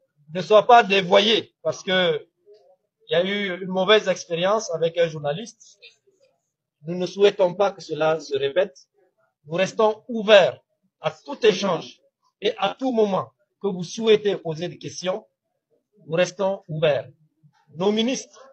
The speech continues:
seront déployés, chacun en ce qui le concerne, pour apporter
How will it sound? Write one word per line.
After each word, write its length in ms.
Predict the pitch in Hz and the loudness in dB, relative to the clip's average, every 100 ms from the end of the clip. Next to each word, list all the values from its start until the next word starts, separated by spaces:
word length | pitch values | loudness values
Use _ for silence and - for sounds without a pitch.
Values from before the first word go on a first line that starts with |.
| _ _ _ _ | _ _ _ _
seront 400 | - 196 202 220 | -16 -4 0 0
déployés, 680 | 202 196 196 202 196 190 120 _ _ _ | 0 -2 0 4 4 2 -8 _ _ _
chacun 400 | - 190 220 240 | -2 -2 0 0
en 80 | 202 | -2
ce 140 | 165 | -6
qui 80 | - | -10
le 100 | 180 | -10
concerne, 380 | 165 165 160 151 - _ _ _ _ _ | -4 -4 0 -2 -4 _ _ _ _ _
pour 100 | 208 | 0
apporter 600 | 208 185 185 175 208 202 | 0 2 -2 0 -2 -2